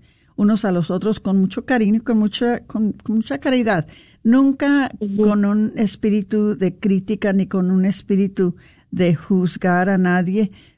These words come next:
Speaker 1: pero de que somos hermanos y hermanas en Cristo, y cuando algo nos preocupa y cuando algo, eh, pensamos que es importante de hablarlo, que lo hablemos, eh,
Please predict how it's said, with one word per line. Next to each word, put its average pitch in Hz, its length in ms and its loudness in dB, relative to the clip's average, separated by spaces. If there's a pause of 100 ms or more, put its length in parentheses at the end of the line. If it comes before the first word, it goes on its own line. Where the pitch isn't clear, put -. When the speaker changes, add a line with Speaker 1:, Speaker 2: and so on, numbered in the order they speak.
(120)
Speaker 1:
pero 202 400 2
de 202 120 0
que 196 120 -2
somos 226 320 0
hermanos 202 580 0
y 220 40 2
hermanas 190 480 0
en 180 120 0
Cristo, 196 520 -2 (380)
y 202 360 2
cuando 190 760 0
algo 208 480 0
nos 220 220 2
preocupa 214 680 0
y 226 120 0
cuando 185 480 -2
algo, 196 500 0 (320)
eh, 165 240 -2
pensamos 190 680 0
que 190 140 -2
es 185 160 -2
importante 185 720 -2
de 180 340 0
hablarlo, 196 680 0 (200)
que 262 120 2
lo 262 100 4
hablemos, 262 720 0
eh, 185 360 0